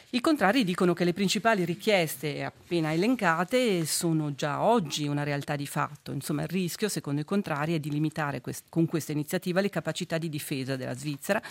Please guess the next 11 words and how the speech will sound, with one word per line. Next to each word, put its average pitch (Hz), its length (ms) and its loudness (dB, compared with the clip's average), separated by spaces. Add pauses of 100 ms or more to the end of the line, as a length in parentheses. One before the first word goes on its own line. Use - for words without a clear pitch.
(580)
In 269 160 6
particolare 170 600 0
si 190 140 0
ridurrebbe 160 480 0
la 160 100 2
cooperazione 165 720 0
con 147 160 -6
alleanze 147 460 -4
militari 156 560 -2
o 180 120 0
difensive, 143 720 -4